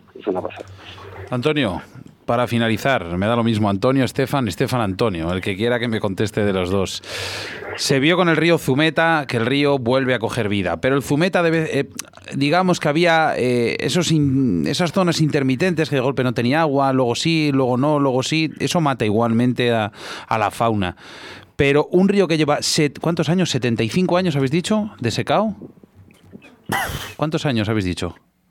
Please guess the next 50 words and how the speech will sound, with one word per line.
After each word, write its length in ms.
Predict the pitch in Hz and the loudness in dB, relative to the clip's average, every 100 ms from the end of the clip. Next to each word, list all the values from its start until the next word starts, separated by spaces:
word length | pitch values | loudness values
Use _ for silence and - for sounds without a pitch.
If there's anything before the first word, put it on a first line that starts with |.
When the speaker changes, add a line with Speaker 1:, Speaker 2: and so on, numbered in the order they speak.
| _ - - - | _ -20 -14 -2
Speaker 1:
Sí, 60 | |
le 260 | 104 98 92 | 0 2 0
cedo, 320 | - 123 120 - | 2 2 2 0
le 140 | 107 | -2
cedo 220 | 127 135 131 | 0 2 2
a 40 | |
Estefan 360 | - 120 120 113 | 0 -2 0 0
el 60 | 107 | 0
último 140 | 101 | 0
Speaker 2:
Setenta 460 | 92 139 127 147 147 | 0 0 2 2 2
y 80 | 107 | 2
cinco 320 | 180 190 185 | 2 2 4
Speaker 1:
turno. 40 | 180 | 2
Speaker 2:
años 280 | 170 156 135 | 4 2 0
de 100 | 139 | -2
secao. 480 | 135 160 185 208 202 - - - - - _ - - - | 0 2 2 0 -6 -18 -10 -10 -10 -20 _ -18 -10 -2
¿Creéis, 680 | 143 151 196 220 - - 175 - - | 2 4 4 2 -2 -6 -8 -10 -2
cua-, 160 | 165 151 | 0 2
o 40 | |
sea, 220 | 151 139 - | 2 0 -2
seguro 400 | - 139 131 208 | -2 0 4 4
que 100 | 202 | 4
vuelve 240 | 156 151 127 | 2 4 4
la 100 | 110 | 2
vida, 280 | 104 92 | 2 0
si 100 | - | 0
vuelve 180 | 117 147 | 2 2
a 20 | 139 | 0
salir, 480 | 123 117 104 110 | 0 0 0 0
si 100 | - | -2
vuelve 300 | 110 135 139 | 0 0 2
a 40 | 127 | 2
haber 180 | 117 104 | 2 0
agua, 260 | 90 95 - | 0 -2 0
pero 180 | 113 | -2
cuánto 420 | - 156 175 160 156 | 2 0 2 -2 0
tiempo 380 | 160 160 160 | 0 0 0
de 100 | 139 | 0
recuperación 800 | 127 117 113 117 107 - 143 160 - - - - - - - | 0 -2 -2 0 -2 -2 -2 -2 -8 -16 -18 -18 -18 -20 -6
es 200 | - 131 | -2 2
necesario 720 | 156 143 123 - 147 160 185 190 - - | 2 2 -2 0 0 0 -4 -8 -18 -4
desde 320 | 113 107 113 | -2 2 0
que 80 | 117 | 0
empieza 380 | 107 110 139 139 | -2 0 0 0
a 20 | |
haber 160 | 117 123 | 0 0
un 80 | |
caudal 300 | 131 123 113 | 2 2 2
ecológico 560 | 104 107 117 113 139 113 | 0 0 -2 -2 -2 0
bueno 300 | 123 156 | 0 0